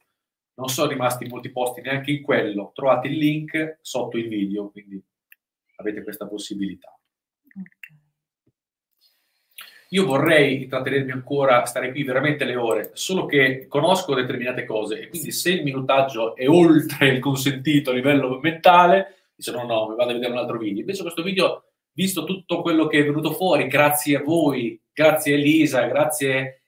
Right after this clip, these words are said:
Speaker 1: grazie a tutto ciò che ci spinge, vorrei che lo guardassero il maggior numero di persone possibile. Quindi vi invito anche voi di condividerlo in tutti, tutte le pagine, tutti i social, dove volete, se vi è piaciuto, perché abbiamo fatto un lavoro enorme. All'inizio avete visto che difficoltà che ci sono state?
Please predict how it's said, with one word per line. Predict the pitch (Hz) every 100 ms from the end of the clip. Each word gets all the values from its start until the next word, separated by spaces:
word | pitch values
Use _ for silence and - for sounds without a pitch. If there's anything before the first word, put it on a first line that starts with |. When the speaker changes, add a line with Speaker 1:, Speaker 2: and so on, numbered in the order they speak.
| _
Speaker 1:
grazie | - 170 185 -
a | 135
tutto | - - 147
ciò | 151 160
che | 143
ci | 143
spinge, | 160 - 202 202 170
vorrei | 139 143 165
che |
lo | 143
guardassero | 127 127 131 - -
il |
maggior | 127 127 135 127
numero | 139 156 151
di | 120
persone | - - - 117
possibile. | - - 135 131 -
Quindi | 143
vi | 117
invito | 120 160 -
anche | -
voi | 135 131
di |
condividerlo | 123 117 120 143 147 120 - _
in | _
tutti, | 113
tutte | - -
le | 117
pagine, | 117 123 127
tutti | -
i | -
social, | - - - _ _ _ _
dove | - 170
volete, | 135 135 180 156
se | - 135
vi | 147
è |
piaciuto, | 127 127 190 151 - - _ _ _ _
perché | 139 131
abbiamo | 185 156 135
fatto | 147 180 151
un | 127
lavoro | 139 165
enorme. | 151 147 156 - 101 92 - _ _ _
All'inizio | 135 151 233 156
avete | 131 131
visto | - -
che | 127
difficoltà | 127 135 131 120 143
che | -
ci | 123
sono | 127 120
state? | - 135 117 113 -